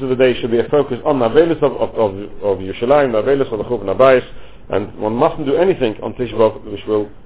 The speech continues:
remove one's focus from the Avelis of Yerushalayim. The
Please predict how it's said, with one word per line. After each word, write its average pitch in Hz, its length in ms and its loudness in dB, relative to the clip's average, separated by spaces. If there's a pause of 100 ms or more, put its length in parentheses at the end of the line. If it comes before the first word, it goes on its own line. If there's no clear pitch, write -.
remove 131 320 0
one's 127 240 0
focus 123 320 2 (360)
from 98 140 -8
the 98 100 2
Avelis 95 300 0
of 85 80 -4
Yerushalayim. 82 460 -6 (840)
The 120 340 2